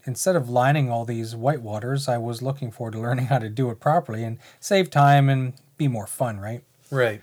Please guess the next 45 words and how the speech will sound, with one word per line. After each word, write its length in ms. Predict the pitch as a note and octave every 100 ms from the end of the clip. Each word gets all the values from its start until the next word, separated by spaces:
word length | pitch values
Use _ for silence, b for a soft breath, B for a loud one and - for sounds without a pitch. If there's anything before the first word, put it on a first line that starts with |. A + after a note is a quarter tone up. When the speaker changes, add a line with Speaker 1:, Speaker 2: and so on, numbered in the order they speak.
| b b b b
Speaker 1:
So 220 | - D3
I, 320 | C#3 C#3 C#3 C#3
uh, 400 | C#3 C#3 C3+ - -
I 120 | C3+
did 300 | C3 - F3
the 60 | E3+
course 320 | F3+ F3+ F3
with 180 | D3 C#3+
Mike 220 | D3 E3
and 120 | D#3
the 40 |
guys. 400 | C#3 C3 D#3 F#3
There 160 | - C3
was, 220 | C3 B2
uh, 180 | C3 B2
there 100 | D3+
were 40 | D#3
six 320 | - F3 -
of 60 |
us: 340 | F#3 G#3 - C3+
Martin, 400 | D3 F#3 F#3 F3+
Andre, 420 | D3+ E3 E3+ E3+
Ray, 540 | C#3+ C#3+ D#3+ E3 E3+ - -
Mike, 360 | C3 D#3+ E3
Scott, 640 | - - - - C3+ D3+ -
and 160 | A#2+ A#2+
me. 340 | C#3+ A#2 G#2+ b b b b b b b -
And, 320 | A#2 A#2+ B2
uh, 480 | B2+ B2+ B2+ B2 C3+
we 80 | C#3
had 180 | B2+ C3+
a, 320 | C3 B2+ B2 b b b b -
we 80 |
had 100 | B2
a 0 |
fantastic 840 | A#2+ C3+ A#2+ - - C#3+ D3 - B2
instructor. 560 | A2 - G#2+ - G2+ G#2
This, 320 | A#2+ - -
uh, 260 | A#2+ A#2 A2+ -
Ken 280 | E3+ F3
McDermott, 560 | D#3 C#3 C#3+ C#3+ A2+ G#2
he 340 | - A#2 A#2
works 320 | A2+ D3 F3 D#3
with 180 | C3+
Blackfeather, 600 | B2+ B2 C#3 A#2+ A2 A2